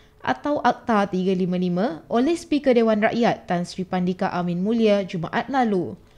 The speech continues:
Hashim juga berkata pihaknya akan mengambil tindakan terhadap Mahfuz sebelum sidang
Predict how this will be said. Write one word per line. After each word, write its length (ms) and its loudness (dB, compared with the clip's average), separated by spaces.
Hashim 320 4
juga 240 6
berkata 640 6
pihaknya 480 2
akan 400 0
mengambil 400 2
tindakan 560 -2
terhadap 480 0
Mahfuz 480 -2
sebelum 480 -2
sidang 320 -2